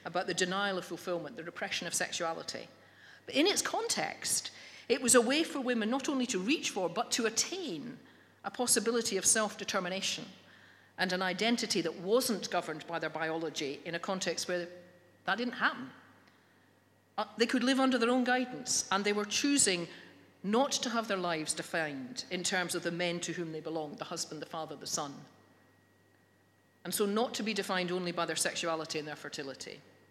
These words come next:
They were defying what had previously been a godly and accepted pattern and finding a new way. But then that turns into a way of life that could and did for some time become a way of controlling women,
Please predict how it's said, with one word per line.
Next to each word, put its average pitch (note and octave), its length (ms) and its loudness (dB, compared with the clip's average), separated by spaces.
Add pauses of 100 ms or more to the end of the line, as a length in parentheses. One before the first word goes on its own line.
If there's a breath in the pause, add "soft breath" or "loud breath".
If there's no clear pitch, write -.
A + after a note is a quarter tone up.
(1000)
They F#3 140 0
were G3 140 4
defying G3+ 500 2
what F#3+ 200 -2
had F3 120 0
previously A3+ 480 0
been E3 200 -2
a D#3+ 40 -4
godly F3 380 -4
and D#3+ 200 -6
accepted - 520 -2
pattern D3 460 -2 (380 loud breath)
and F3 140 -4
finding F3+ 440 -2
a E3 40 -4
new D#3+ 200 -6
way. D3 260 -6 (2500)
But - 120 -10
then B3+ 140 4
that C4+ 160 4
turns B3 280 4
into A3 220 2
a G3 60 2
way G3 120 2
of F#3+ 140 -2
life F3+ 240 0
that F#3+ 120 -4
could A3 260 -2
and F#3+ 220 0
did A3 220 2
for G3+ 140 -4
some F#3+ 240 0
time F3 220 -2
become G3+ 260 -4
a G3+ 40 -2
way G3 140 0
of F#3 80 -2
controlling F#3+ 480 -2
women, C#3+ 260 -6